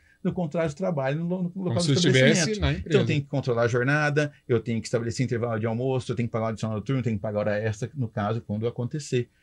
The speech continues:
Speaker 1: E também a empresa tem que se preocupar com as condições de saúde e segurança do trabalho. Não que no teletrabalho não tem, no meu entendimento, sim, deveria também saber como é a ergonomia, se tem
Speaker 2: Uhum.
Speaker 1: condições estruturais, se tem uma mesa adequada, uma cadeira adequada, um computador,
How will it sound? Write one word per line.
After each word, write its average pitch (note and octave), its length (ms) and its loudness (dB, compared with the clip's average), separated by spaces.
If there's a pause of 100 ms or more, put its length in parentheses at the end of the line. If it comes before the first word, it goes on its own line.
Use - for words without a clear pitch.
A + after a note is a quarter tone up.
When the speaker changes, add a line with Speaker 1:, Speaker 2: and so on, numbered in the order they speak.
(200)
Speaker 1:
E D3+ 80 0
também C#3+ 500 4
a - 20 2
empresa C#3+ 520 -2 (100)
tem C3 260 0
que D#3 120 -8
se - 120 -12
preocupar C#3+ 520 -4
com C#3+ 100 -6
as - 80 -4
condições C3+ 460 -4
de C3 80 -8
saúde B2 420 -4
e - 20 -6
segurança C3 540 -4
do F#2+ 80 -4
trabalho. F2 400 -4 (280)
Não B3 140 0
que B3 80 -4
no A3 80 0
teletrabalho F3 520 2
não F#3+ 120 2
tem, D3 260 0
no G2+ 60 4
meu G#2+ 120 2
entendimento, C3+ 500 2
sim, D3 440 0 (180)
deveria B2 500 4
também G#2+ 340 2
saber G2 280 0
como G2 160 2
é G2 60 2
a - 20 4
ergonomia, A#2 720 2
se A#2 120 2
tem G2+ 140 2
Speaker 2:
Uhum. A2+ 60 0
Speaker 1:
condições G2 400 0
estruturais, A2+ 560 -2
se - 40 -8
tem G#2 100 -2
uma G2+ 120 2
mesa G2+ 280 4
adequada, G#2+ 440 0
uma F#2 80 -2
cadeira F#2+ 260 -2
adequada, G2+ 460 -4
um F2 40 -6
computador, G2+ 600 -2